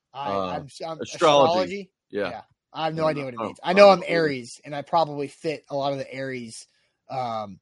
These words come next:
Speaker 1: stereotypes,
Speaker 2: I
Speaker 1: but
Speaker 2: feel like
Speaker 1: that's
Speaker 2: they, they make the stereotypes for each one applicable to just about every human. So when you see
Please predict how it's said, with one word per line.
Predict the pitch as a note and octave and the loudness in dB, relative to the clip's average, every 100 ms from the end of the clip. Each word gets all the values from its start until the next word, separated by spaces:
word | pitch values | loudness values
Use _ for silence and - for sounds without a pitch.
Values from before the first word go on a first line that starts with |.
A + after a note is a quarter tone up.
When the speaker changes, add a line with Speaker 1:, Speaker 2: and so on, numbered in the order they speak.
| _ _ _ | _ _ _
Speaker 1:
stereotypes, | - F3+ D3 A#2 - G2 - C#3 | -10 -2 -2 -2 -8 -10 -8 -2
Speaker 2:
I | |
Speaker 1:
but | D3 | 2
Speaker 2:
feel | G3 | 4
like | G3 - | 2 2
Speaker 1:
that's | F#3 | -2
Speaker 2:
they, | E3 C#3 | -2 -4
they | C3+ | -2
make | D3 D3 D3 | 0 -2 -4
the | |
stereotypes | B2+ - C#3 C3 C#3 B2+ | -8 0 0 2 0 0
for | - A#2+ | -2 -4
each | B2+ A#2+ - | -2 -4 -4
one | B2 A#2+ A2+ - - | -2 -2 -2 -10 -2
applicable | A#2+ B2 A#2+ A#2+ B2 | -2 -2 -10 -4 -4
to | A2+ | -4
just | G2+ B2 - | -6 -6 0
about | B2 A#2 | 0 2
every | B2+ A#2+ C3 | 0 0 -2
human. | G#2+ B2 C3 C3 | -2 -2 -2 -4
So | - A#2+ | -2 -2
when | A#2+ | -2
you | A#2 | -6
see | G#2+ - | -8 -4